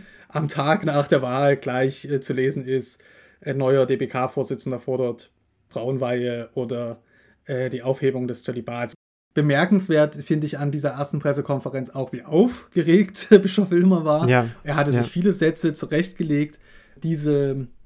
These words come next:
Speaker 1: Art der Einsatz, äh, Antworten oder Antworten mit drei sehr kurzen Sätzen, das widerspricht ein bisschen dem, was man sich über Bischof Wilmer in der katholischen Kirche erzählt,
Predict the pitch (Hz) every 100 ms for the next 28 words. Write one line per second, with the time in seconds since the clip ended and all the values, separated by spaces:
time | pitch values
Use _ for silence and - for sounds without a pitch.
0 | - 143 147 175 180 - 147 139 139 139
1 | 139 208 190 143 185 190 - - - 156
2 | 143 143 - 147 165 185 175 175 180 175
3 | 151 147 135 135 - _ _ - 147 151
4 | 160 175 143 139 - 139 151 147 143 185
5 | 190 151 147 185 202 185 185 - - -
6 | - - 143 165 175 165 190 220 208 190
7 | 190 190 160 156 185 160 170 151 147 156
8 | 156 160 160 147 151 160 151 143 - _
9 | _ _ 156 147 143 160 147 - 147 143
10 | 127 - _ 143 - 147 165 180 190